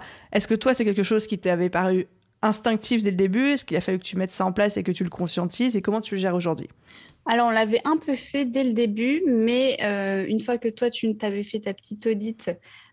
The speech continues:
Speaker 2: euh, bah, tu nous avais clairement dit que c'était pas, qu'on parlait encore trop du produit. Donc, on essaye de le faire moins.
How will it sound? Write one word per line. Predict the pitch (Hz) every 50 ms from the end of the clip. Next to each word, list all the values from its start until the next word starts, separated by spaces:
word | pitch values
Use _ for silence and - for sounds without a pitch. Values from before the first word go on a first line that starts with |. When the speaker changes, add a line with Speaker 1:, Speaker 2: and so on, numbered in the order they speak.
| _ -
Speaker 2:
euh, | 190 185 180 175 175 175 175 175 175 170 170 170 165
bah, | 170 180 175
tu | 175 - -
nous | 196 190 190 180 190
avais | 180 175 185
clairement | 185 - 208 196 196 196 196
dit | 202 196 226
que | 226 - 220
c'était | 202 208 - 185 180 - 185
pas, | 180 - 220 208 208 202 202 196
qu'on | 202 208 202
parlait | 208 202 196 220 269
encore | 285 247 226 226 214 214 -
trop | - - - 247 226
du | 202 196
produit. | 202 - - 185 175 180 196 254 349 359 - _ - - - - _ _
Donc, | 208 196 -
on | 202 196 196
essaye | 202 208 214 214 - 233 233 233
de | 202 196 196
le | 185
faire | 190 - - 202 196 196 180
moins. | 185 202 208 214 226 247 302